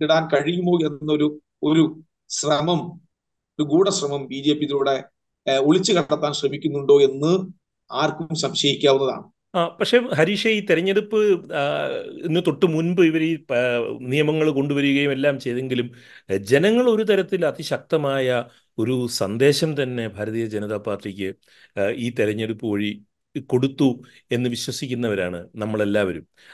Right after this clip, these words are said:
Speaker 2: അതുകൊണ്ട്, ആ, മ-, ഇനി വരും കാലങ്ങളിൽ, ആ, ഈ, ആ, ജ-, ജ-, ഭാരതീയ ജനതാ പാർട്ടിയുടെ ആത്മവിശ്വാസത്തിനേറ്റ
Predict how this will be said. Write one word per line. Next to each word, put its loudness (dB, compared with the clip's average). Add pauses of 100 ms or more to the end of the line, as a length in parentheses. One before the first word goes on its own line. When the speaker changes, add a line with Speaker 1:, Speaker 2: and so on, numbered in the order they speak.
Speaker 2:
അതുകൊണ്ട്, 2 (260)
ആ, 2 (420)
മ-, -2
ഇനി -6
വരും 4
കാലങ്ങളിൽ, 2 (340)
ആ, -2 (1700)
ഈ, -2
ആ, -2
ജ-, 0
ജ-, -2
ഭാരതീയ 0
ജനതാ 2
പാർട്ടിയുടെ 0
ആത്മവിശ്വാസത്തിനേറ്റ 2